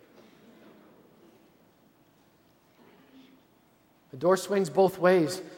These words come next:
and we de-, need the discernment to know which way God wants us to go. Your way out may be the same door that you walked in through. Secondly, it could be a button.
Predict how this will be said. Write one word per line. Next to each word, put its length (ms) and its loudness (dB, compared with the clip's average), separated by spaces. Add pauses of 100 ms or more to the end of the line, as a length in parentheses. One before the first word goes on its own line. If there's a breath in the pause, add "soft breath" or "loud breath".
(240 loud breath)
and 100 -8
we 140 -2
de-, 200 -2
need 220 0
the 80 -2
discernment 520 -4
to 80 -8
know 120 0
which 280 -2
way 120 -2
God 300 -2
wants 320 -8
us 140 -12
to 100 -10
go. 160 0
Your 240 0
way 400 2
out 420 0
may 100 4
be 120 -2
the 100 -8
same 300 -2
door 160 2
that 120 -4
you 120 -10
walked 340 -4
in 160 -8
through. 340 -14 (1400)
Secondly, 340 -2
it 60 -6
could 100 0
be 80 6
a 40 6
button. 360 2